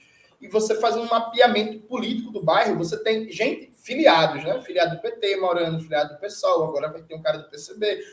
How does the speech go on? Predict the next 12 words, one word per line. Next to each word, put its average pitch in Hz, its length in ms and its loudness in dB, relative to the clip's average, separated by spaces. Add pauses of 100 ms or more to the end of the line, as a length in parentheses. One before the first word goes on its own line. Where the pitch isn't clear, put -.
(160)
Então, 214 300 8
mas 208 180 2
não 233 80 2
existe - 500 -2 (240)
trabalho 220 360 4
político 226 260 -6
sistemático 220 440 -2
de 220 80 -6
nenhuma 330 720 4
força 170 260 -4
de 143 60 -10
esquerda, - 340 -16